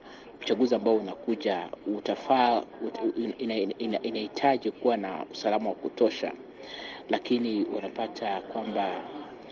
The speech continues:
ah, jeshi la J R C na serikali pia imechukua msukumo wa kisiasa, na hiyo, huu msukumo unaweza kufanya kwamba hatakuwa na, ah,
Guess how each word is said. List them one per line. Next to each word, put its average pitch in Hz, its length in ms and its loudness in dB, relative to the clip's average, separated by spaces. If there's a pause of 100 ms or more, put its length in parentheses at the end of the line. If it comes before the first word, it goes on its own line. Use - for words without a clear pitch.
(320)
ah, 92 240 2 (540)
jeshi 120 320 4
la 107 140 2
J 110 240 4
R 101 100 2
C 110 300 0
na 90 280 -4
serikali 98 500 0
pia 98 380 2
imechukua 104 680 2
msukumo 120 520 0
wa 95 80 2
kisiasa, 139 680 4 (720)
na 101 500 0 (360)
hiyo, 135 160 6 (200)
huu 135 80 -2
msukumo 117 420 -2
unaweza 110 580 0
kufanya 107 400 -2
kwamba 101 500 -2
hatakuwa 104 480 0
na, 98 280 -4
ah, 101 140 0